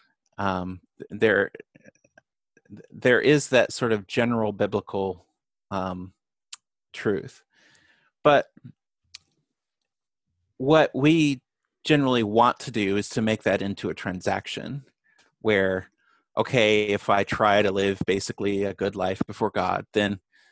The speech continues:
what God owes me is to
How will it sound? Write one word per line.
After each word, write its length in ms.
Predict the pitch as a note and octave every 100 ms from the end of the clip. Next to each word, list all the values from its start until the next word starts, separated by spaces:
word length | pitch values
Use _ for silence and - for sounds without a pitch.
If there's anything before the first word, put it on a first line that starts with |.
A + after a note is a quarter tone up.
| _ _ -
what 180 | G#2+ -
God 260 | C3+ F3+
owes 280 | B2+ F#2+ -
me 380 | G2 A2 C3+ -
is 640 | G#2 G#2 G2+ G2+ - - - _ _ _
to 720 | - B2 G#2+ G#2 G2+ G2 G2+